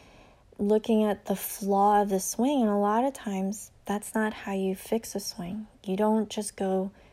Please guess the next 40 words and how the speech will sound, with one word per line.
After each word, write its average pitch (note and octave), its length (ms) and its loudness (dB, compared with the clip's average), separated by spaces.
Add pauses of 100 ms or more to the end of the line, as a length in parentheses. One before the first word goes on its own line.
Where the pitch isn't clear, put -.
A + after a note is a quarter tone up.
(120)
to F#3 360 -2
what F3+ 400 -4
looks F3+ 300 -6
bad. E3+ 500 -8 (680)
And F#3+ 160 0
typically G#3+ 580 0
that's F#3+ 300 -6
what A3 120 -4
people G3 300 -4
do A3 260 4
if G3+ 160 -6
you F3+ 80 -4
don't F#3 240 -2
know F#3 120 -2
the F#3 80 -2
swing. A#3 280 2
If G3+ 80 -2
somebody's F3+ 440 -4
head G#3 320 4
is F#3+ 120 0
bobbing F#3 400 2
up G3+ 120 0
and G#3 120 4
down, A#3 260 4
you G3+ 100 2
tell F#3 240 0
them G3 140 4
to G3+ 80 4
keep G3+ 260 0
your G3+ 120 0
head B3 180 4 (460)
still. E3 440 -4 (280)
That's A3+ 280 -6
not B3+ 220 0
the A3+ 120 2
right G3 300 0
way F3 440 -4 (240)
to - 80 -10
help G3+ 320 -2
somebody. - 580 -8